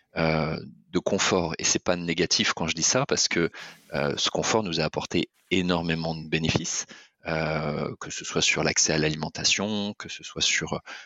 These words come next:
euh, l'aspect à la s-, la, l'accès à la santé, bien entendu, aux soins, euh, que ce soit sur, euh, le fait de pas tomber, mo-, mourir de froid, et cetera. Mais en faisant ça, eh ben, on n'a plus de variation,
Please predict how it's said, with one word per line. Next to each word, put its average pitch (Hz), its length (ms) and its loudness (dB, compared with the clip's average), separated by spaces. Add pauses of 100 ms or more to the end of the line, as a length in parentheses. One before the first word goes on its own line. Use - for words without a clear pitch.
(220)
euh, 76 280 -4
l'aspect 80 320 0
à 76 60 -2
la - 60 -4
s-, - 280 2
la, - 140 -2
l'accès - 260 -2
à - 20 -4
la 104 80 -4
santé, 113 400 0
bien 87 180 -4
entendu, 101 440 -2
aux 92 120 2
soins, 104 380 4 (460)
euh, 78 180 -2
que - 160 -6
ce - 140 0
soit - 240 0
sur, - 340 -4
euh, - 80 -20 (300)
le - 80 -20
fait - 120 -8
de 85 120 -4
pas - 160 -4
tomber, 82 360 -10 (140)
mo-, 82 240 -2 (320)
mourir 85 320 4
de 82 60 2
froid, 85 420 2
et 82 60 -2
cetera. 113 440 0 (480)
Mais 104 360 2 (360)
en 90 120 -2
faisant 92 320 4
ça, 127 440 4 (120)
eh 90 100 0
ben, 87 460 2
on 82 140 -6
n'a 82 120 0
plus - 240 0
de 104 60 -4
variation, 92 680 2